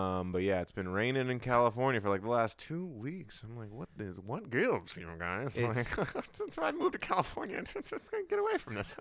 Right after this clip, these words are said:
Speaker 1: <laughs> All right. What is it, what is it, raining here? Oh my goodness.
Speaker 2: It's still better than the snow, which I dealt with quite a bit.
Speaker 1: Yeah, you just got back from, uh, the old Grand Rapids.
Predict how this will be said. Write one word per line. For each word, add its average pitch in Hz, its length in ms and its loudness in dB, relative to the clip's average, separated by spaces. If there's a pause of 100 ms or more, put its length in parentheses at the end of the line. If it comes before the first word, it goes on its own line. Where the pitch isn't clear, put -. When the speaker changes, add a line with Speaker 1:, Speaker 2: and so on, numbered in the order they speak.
(120)
Speaker 1:
<laughs> - 180 -12
All - 60 0
right. - 300 2
What 294 680 4
is 392 80 6
it, 139 60 2
what 151 160 4
is 92 100 -2
it, 92 100 -2
raining 156 360 4
here? 359 320 -6
Oh - 200 -6
my - 140 -8
goodness. 302 420 -8 (480)
Speaker 2:
It's 120 140 0
still 165 180 10
better 160 220 10
than 151 120 -2
the 147 80 -2
snow, 156 380 2 (320)
which 120 320 0
I 127 180 6
dealt 139 260 6
with 127 240 4 (240)
quite 131 240 6
a 120 60 4
bit. 131 300 4 (300)
Speaker 1:
Yeah, 98 160 4
you 104 160 4
just 117 160 -4
got 110 220 4
back 123 340 10
from, 107 320 2
uh, 92 160 4
the 98 140 2
old 110 200 4
Grand 113 560 4
Rapids. 101 800 2